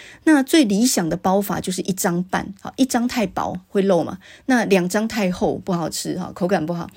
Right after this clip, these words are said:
所以呢，一张半这样子把它重叠一半，这个是最理想的包法。那么这里面有什么呢？哦，有高丽菜，有炒的高丽菜，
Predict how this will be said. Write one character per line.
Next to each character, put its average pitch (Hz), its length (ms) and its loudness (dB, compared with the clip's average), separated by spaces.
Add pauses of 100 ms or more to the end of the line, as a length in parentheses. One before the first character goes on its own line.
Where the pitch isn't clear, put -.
(320)
所 - 160 2
以 294 60 8
呢， 233 140 4
一 285 120 0
张 254 260 2
半 196 340 0
这 226 100 -4
样 208 100 0
子 190 100 -4
把 170 140 -2
它 180 160 -2
重 196 280 -2
叠 196 120 2
一 175 100 0
半， 175 180 0
这 208 120 -2
个 190 80 -2
是 202 120 -4
最 202 160 4
理 170 160 -2
想 175 220 -2
的 143 80 -2
包 156 260 -2
法。 - 240 -8 (500)
那 302 60 2
么 269 100 4
这 311 160 4
里 214 160 2
面 226 180 2
有 185 140 4
什 202 160 -2
么 156 120 2
呢？ 175 260 0
哦， 175 140 -6 (140)
有 180 160 -2
高 202 260 -2
丽 202 220 0
菜， 185 260 -4
有 170 140 -4
炒 147 260 -4
的 175 80 -4
高 190 220 0
丽 185 160 0
菜， 175 280 -6